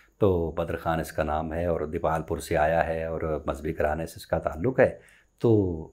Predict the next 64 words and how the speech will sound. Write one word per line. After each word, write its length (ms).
यार 180
इसको 200
ड्रामों 280
में 140
काम 200
करने 300
का 100
शौक़ 340
है।" 240
सरदार 240
साहब 160
कहने 160
लगे 220
कि 220
यार 100
हमारे 300
नए 180
ड्रामे 380
की 120
रिहर्सल 420
हो 140
रही 180
है, 60
अब 160
तो 60
कंप्लीट 460
हो 80
चुकी 280
है 60
और 100
कल 240
परसों 340
ड्रामा 320
शुरू 380
होने 180
वाला 240
है। 220
और 60
वो 120
ये 80
वही 220
ड्रामा 260
था, 240
जन्म 160
जन्म 160
की 100
मैली 220
चादर। 320
तो 160
ऐसा 180
करते 280
हैं, 180
जब 200
अगले 200
ड्रामे 280
की 100
रिहर्सल 360
शुरू 200
होगी 220
ना, 140
तो 160
मैं 100
इसको 240
ज़रूर 360